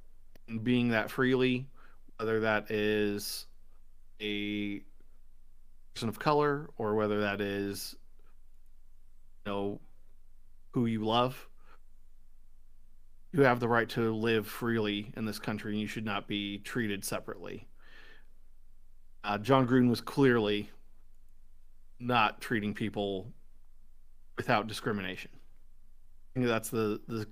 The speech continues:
clearest and cleanest way to put it on us trying to stay, uh, family friendly. Uh, if you need to know, or, well, I don't know that you need to know, but if you're curious about more of what was actually written,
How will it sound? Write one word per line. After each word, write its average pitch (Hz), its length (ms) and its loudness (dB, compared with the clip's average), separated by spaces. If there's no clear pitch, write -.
clearest 139 560 6
and 113 260 2
cleanest 120 440 2
way 110 100 4
to 107 60 0
put 110 200 0
it 104 140 0
on 107 320 0
us 104 260 -2
trying 107 360 2
to - 100 -8
stay, 104 540 0
uh, 110 200 0
family 113 340 4
friendly. 135 520 6
Uh, 98 300 0
if 123 220 -4
you 123 100 4
need 123 220 6
to 120 80 4
know, 113 600 4
or, 101 640 0
well, 104 200 -2
I 107 100 2
don't 110 140 2
know 107 100 2
that 107 100 2
you 104 120 -2
need 120 160 2
to 104 100 -2
know, 98 180 -4
but 120 140 0
if - 120 0
you're 139 140 8
curious 185 540 4
about 135 420 6
more 123 280 6
of 110 100 2
what 113 320 4
was 107 280 0
actually 113 440 2
written, 113 480 2